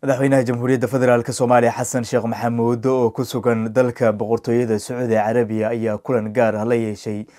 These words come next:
dhaxal sugaha dalkaasi Amiir Maxamed bin Salmaan bin Cabdulaziz. Labada mas-uul ayaa ka wada hadlay arrimo ay ka mid yihiin xaaladda gobolka, xoojinta iskaashiga iyo xiriirka qotada dheer ee ka dhexeeya Soomaaliya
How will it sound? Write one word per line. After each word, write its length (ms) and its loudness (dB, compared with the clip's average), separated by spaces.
dhaxal 300 -4
sugaha 400 0
dalkaasi 640 0
Amiir 300 -2
Maxamed 580 -4
bin 160 -4
Salmaan 640 0
bin 180 -2
Cabdulaziz. 840 -2
Labada 340 2
mas-uul 320 -2
ayaa 240 4
ka 80 0
wada 240 2
hadlay 240 2
arrimo 240 -2
ay 120 0
ka 140 -6
mid 220 -4
yihiin 320 0
xaaladda 560 0
gobolka, 600 -2
xoojinta 600 0
iskaashiga 720 -2
iyo 240 -4
xiriirka 560 -2
qotada 400 -2
dheer 360 2
ee 260 0
ka 180 -10
dhexeeya 360 -4
Soomaaliya 640 0